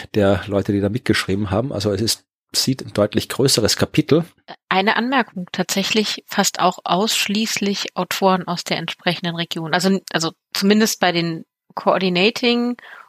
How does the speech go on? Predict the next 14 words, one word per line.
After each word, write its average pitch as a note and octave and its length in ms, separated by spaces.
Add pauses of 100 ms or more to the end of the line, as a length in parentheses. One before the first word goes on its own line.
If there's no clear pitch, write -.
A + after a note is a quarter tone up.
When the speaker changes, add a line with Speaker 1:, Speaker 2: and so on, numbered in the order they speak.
(160)
Speaker 2:
und F#3+ 320
bei F3 160
den E3+ 160
Lead-Autoren A3 1400
und - 240
aber F#3+ 180
auch F#3+ 80
bei G3+ 120
den F#3+ 100
Contributing - 640
Authors E3 580
ist - 220
da D#3 140
eine D#3+ 140